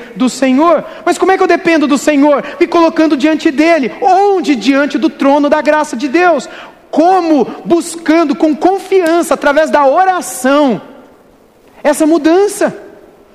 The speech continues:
Agora, se eu mu-, se eu oro uma vez na semana, se eu sou tão negligenci-, negligente na minha vida de oração, na minha vida como um todo, como é que eu vou alcançar alguma coisa? Se ele me sustenta ainda,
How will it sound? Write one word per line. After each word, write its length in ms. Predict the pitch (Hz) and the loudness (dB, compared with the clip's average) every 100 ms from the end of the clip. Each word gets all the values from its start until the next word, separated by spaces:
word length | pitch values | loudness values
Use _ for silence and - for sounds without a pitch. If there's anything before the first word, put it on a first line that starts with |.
| - - _ _ _ _ - | -20 -20 _ _ _ _ -16
Agora, 260 | 247 294 302 | -2 -2 0
se 120 | 339 | 0
eu 100 | 330 | 0
mu-, 320 | 285 311 349 | 2 0 0
se 120 | - | 0
eu 100 | 311 | 2
oro 440 | 269 285 330 285 175 - - - | 2 2 0 0 -4 -8 -20 -18
uma 220 | 370 359 | -4 0
vez 240 | 262 294 330 | 0 0 0
na 120 | 320 | 0
semana, 680 | 330 294 247 254 277 220 - - - - - - | -2 0 0 2 0 -2 -8 -16 -20 -20 -20 -8
se 120 | 302 | -4
eu 80 | 302 | 0
sou 200 | 330 320 | 0 -2
tão 380 | 320 320 392 | 0 0 2
negligenci-, 720 | 415 349 330 294 330 - 302 269 | 2 2 2 0 0 -2 -2 0
negligente 520 | 262 285 294 208 277 | 2 2 0 0 0
na 80 | 294 | 0
minha 140 | 277 | 0
vida 200 | 226 269 | 0 0
de 100 | 262 | 0
oração, 580 | 254 220 - 240 254 220 - - | 0 -2 -4 -2 0 -2 -8 -4
na 80 | 262 | 0
minha 200 | 311 294 | 2 0
vida 480 | 190 233 330 320 302 | 0 0 0 0 -2
como 200 | 254 226 | -2 -2
um 40 | |
todo, 300 | 220 233 202 - - | 0 0 0 -8 -6
como 420 | - 381 370 311 | -2 0 0 2
é 140 | 320 370 | 2 -2
que 100 | 339 | -2
eu 80 | 277 | 0
vou 140 | 294 | 0
alcançar 420 | 311 311 277 277 | 0 -2 -6 -4
alguma 280 | 269 269 269 | -4 -2 -4
coisa? 480 | 269 277 311 269 165 - - _ _ _ _ _ - - | -4 -2 -2 -4 -8 -14 -20 _ _ _ _ _ -20 -20
Se 220 | - - | -4 -2
ele 180 | 359 403 | 0 2
me 120 | 392 | 0
sustenta 840 | - 370 - - - 285 349 330 269 | 0 -2 -2 -6 0 2 2 0 0
ainda, 720 | 214 285 302 254 185 120 | 2 2 2 2 0 -2